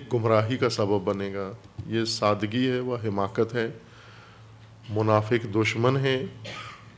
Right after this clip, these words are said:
اور اس سے محتاط رہیں، اس سے ہوشیار رہیں، اس سے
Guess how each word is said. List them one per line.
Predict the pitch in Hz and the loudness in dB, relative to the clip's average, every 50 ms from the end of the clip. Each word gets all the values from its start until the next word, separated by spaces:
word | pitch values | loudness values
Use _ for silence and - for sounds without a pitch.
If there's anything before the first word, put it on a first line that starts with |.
| - - - | -20 -10 -2
اور | - 107 107 107 - - - | 0 0 2 0 0 -2 -4
اس | 131 120 | -4 -4
سے | - - 131 120 | 0 0 0 2
محتاط | 113 107 107 104 - - 113 117 127 127 - | 2 2 0 -2 2 2 4 4 6 6 4
رہیں، | 139 139 131 131 131 131 135 143 160 - - - - - - - - | 4 4 4 2 0 0 -2 -4 -8 -12 -16 -18 -20 -20 -20 -10 -8
اس | 110 - | -8 -6
سے | - - | -2 -2
ہوشیار | 110 107 104 104 - 113 104 107 117 117 | 0 0 0 -2 -2 0 2 2 2 4
رہیں، | 123 127 120 120 120 117 117 113 113 110 | 2 0 0 0 -2 -4 -6 -8 -10 -10
اس | 107 110 | -10 -10
سے | - - - | -8 -6 -6